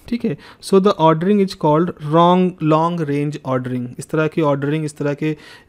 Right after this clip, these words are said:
सिस्टमैटिक जो तरीका है, सलीके सजे होने का तरीका है,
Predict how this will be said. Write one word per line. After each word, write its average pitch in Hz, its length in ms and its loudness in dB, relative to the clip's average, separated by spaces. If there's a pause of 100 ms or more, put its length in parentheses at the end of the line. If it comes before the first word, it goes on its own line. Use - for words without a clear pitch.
(300)
सिस्टमैटिक 139 680 -4
जो 151 180 2
तरीका 139 600 -4
है, 156 140 -4
सलीके 135 400 -4
सजे 147 280 -4
होने 143 260 -2
का 147 100 -2
तरीका 135 360 -4
है, 156 180 -6